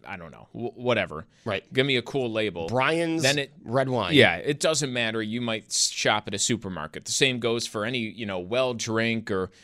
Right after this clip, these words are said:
Speaker 1: you know, well-known name brand of whiskey or vodka or something like that. You might pick it up at a liquor store. But if you're looking for something special,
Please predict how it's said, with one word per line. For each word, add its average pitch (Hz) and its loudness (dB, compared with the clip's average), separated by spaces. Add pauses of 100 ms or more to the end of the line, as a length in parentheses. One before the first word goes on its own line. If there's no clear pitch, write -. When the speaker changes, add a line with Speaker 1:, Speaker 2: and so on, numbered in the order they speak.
(120)
Speaker 1:
you 101 -6
know, 90 -2
well-known 117 0
name 113 0
brand 104 0
of 87 -2
whiskey 107 0
or 90 -2
vodka 107 0
or 85 -8
something 113 -2
like 101 -4
that. 98 0 (200)
You 151 4
might 139 0
pick 117 -8
it 113 -4
up 104 -2
at 95 -8
a 90 -6
liquor 90 -10
store. - -10 (280)
But 233 4
if 170 2
you're 175 4 (200)
looking 214 4
for 165 0
something 151 2
special, 131 -2